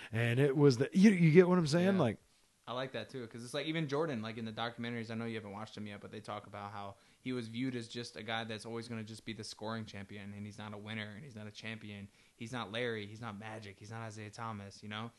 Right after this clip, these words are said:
Speaker 2: And then he's like, "All right, I'm gonna hit the weights. I'm gonna get beefy. I'm gonna get through these bad boy Detroit Pistons. And guess what? Once I get to the top, once I get past these guys, I'm gonna stay at the top."
Speaker 1: I love that. I, and I've always been a huge M J fan. My son's name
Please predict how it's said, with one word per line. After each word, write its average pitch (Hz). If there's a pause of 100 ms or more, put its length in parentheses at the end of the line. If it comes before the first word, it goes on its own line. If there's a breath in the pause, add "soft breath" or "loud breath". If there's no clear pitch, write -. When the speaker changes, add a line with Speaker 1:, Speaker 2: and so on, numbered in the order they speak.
(300 soft breath)
Speaker 2:
And 107
then 107
he's 110
like, 101
"All 113
right, 110
I'm 107
gonna 104
hit 110
the 107
weights. 104 (760)
I'm 110
gonna 107
get 104
beefy. 101
I'm 101
gonna 110
get 113
through 113
these 104 (200)
bad 104
boy 104
Detroit 101
Pistons. 101 (440)
And 104
guess 104
what? 104
Once 113
I 113
get 113
to 113
the 107
top, 123
once 107
I 107
get 107
past 110
these 120
guys, 135
I'm 110
gonna 101
stay 95
at 92
the -
top." 95 (920)
Speaker 1:
I -
love 82
that. 78
I, 123
and 110
I've 110
always 90
been 80
a 69
huge 78
M 69
J -
fan. 101
My 110
son's 98
name 76